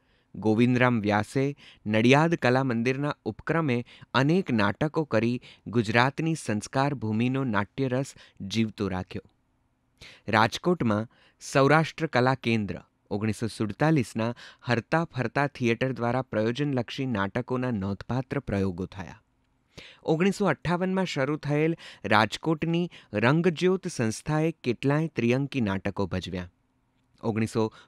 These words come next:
પંચોતેરમાં શરૂ થયેલી નટરાજ આર્ટ સંસ્થાએ પણ ખૂબ કામ કર્યું છે. એમાં દેવેન શાહનું પડછાયો, નિરંજન દેસાઈનું તરતા પથ્થર, મૂળરાજ રાજડાનું ચકડોળ વગેરે ધ્યાન ખેંચે છે.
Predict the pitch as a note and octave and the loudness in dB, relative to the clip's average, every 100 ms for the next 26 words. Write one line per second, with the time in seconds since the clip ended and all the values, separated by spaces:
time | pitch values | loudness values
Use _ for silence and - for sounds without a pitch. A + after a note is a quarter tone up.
0 | - B2+ B2+ E3+ B2 A2+ A#2+ A#2 G#2 G2+ | -2 0 0 0 2 2 2 0 -2 -4
1 | G#2+ A2+ A2 A#2 B2+ - - G#2 A2 - | -2 0 2 2 0 -6 -10 0 0 2
2 | C3+ D#3+ D#3+ - A2 A#2 C3+ D3+ G#2+ G2+ | 2 0 -2 0 4 4 4 -2 -2 -2
3 | - C3 C3+ - D3 - - E3 C#3 G2+ | -2 -2 -2 -2 -6 -6 -4 -4 -4 -4
4 | G2 F#2 F#2+ F#2+ - D2+ _ _ _ _ | -4 -4 -4 -4 -6 -12 _ _ _ _
5 | - - - A#2 A2+ A2 A2 A#2 A#2 - | -20 -10 -2 2 2 4 2 2 0 0
6 | A2+ C3 C#3+ - G#2+ G#2+ B2+ C3 G2 - | 0 0 -2 0 -2 -2 -6 -4 -4 -8
7 | _ _ _ G#2 A#2+ C3 D#3+ D#3 E3 C3+ | _ _ _ 4 8 8 8 6 4 6
8 | A#2+ - C#3+ D3 D3+ - A2 - C#3 - | 4 4 2 2 0 4 2 4 0 0
9 | A2+ - C3 F#2+ _ _ _ _ _ G2 | -2 -2 -2 -4 _ _ _ _ _ 2
10 | G#2+ A2 A2+ B2+ A2+ G2+ G2 G#2 A2+ B2 | 6 8 8 6 4 2 2 4 4 6
11 | B2+ C3+ - _ - B2 C3 C3 D3 A2+ | 2 -2 -12 _ 0 4 6 8 8 6
12 | G#2 A#2+ C#3+ A#2+ G2+ G#2 G#2 - F#2+ F2+ | 4 4 2 0 0 0 0 -2 -4 -4
13 | E2+ - | -6 -10